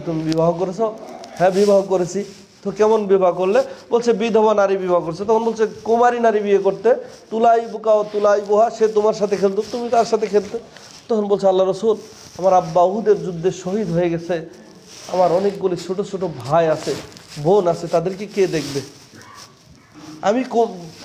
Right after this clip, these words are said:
কুমারী মেয়ে বিবাহ করলে করতে পারতাম, কিন্তু আমার ভাই বোনগুলা কে দেখবে? এই ছেলে মেয়েগুলাকে কে দেখবে? এই জন্য একজন বিধবা মহিলা বিবাহ করেছি, যাতে তাদের খেদমত করে।" আল্লাহ রাসূল চুপে গেছে। তখন বলছে, "জাবের, তোমাকে একটা সুসংবাদ দিব।"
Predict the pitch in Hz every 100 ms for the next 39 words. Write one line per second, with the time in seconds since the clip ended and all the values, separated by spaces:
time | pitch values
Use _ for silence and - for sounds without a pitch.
0 | - 214 247 254 262 247 240 233 247 233
1 | 240 226 220 220 220 208 208 208 185 208
2 | 208 196 202 196 156 196 220 214 202 196
3 | 196 196 175 170 196 165 - - 196 202
4 | 202 208 208 196 196 170 170 190 185 170
5 | 185 208 220 190 185 185 170 190 196 196
6 | 190 214 214 196 196 190 190 190 254 285
7 | - - 180 190 180 185 180 165 175 165
8 | 170 - 147 127 - - - - 240 214
9 | 214 202 202 233 208 165 160 - - -
10 | - - - - - - - - - 156
11 | 151 151 143 151 151 170 170 - - -
12 | - - - 151 160 160 175 - 165 175
13 | 180 170 151 165 180